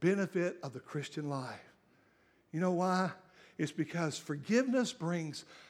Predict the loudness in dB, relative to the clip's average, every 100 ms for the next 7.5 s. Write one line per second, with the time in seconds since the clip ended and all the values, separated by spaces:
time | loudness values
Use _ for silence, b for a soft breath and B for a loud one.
0 | B -2 -2 -2 -4 4 4 4 0 b
1 | b -8 2 4 6 6 4 0 -6 0
2 | 2 2 0 0 0 0 -2 -4 -6 -6
3 | -20 _ B B B B B B B -2
4 | 2 2 4 2 2 2 2 2 -8 -6
5 | -2 0 2 6 6 6 0 4 6 6
6 | 4 0 B B B 4 4 6 2 2
7 | 8 8 8 2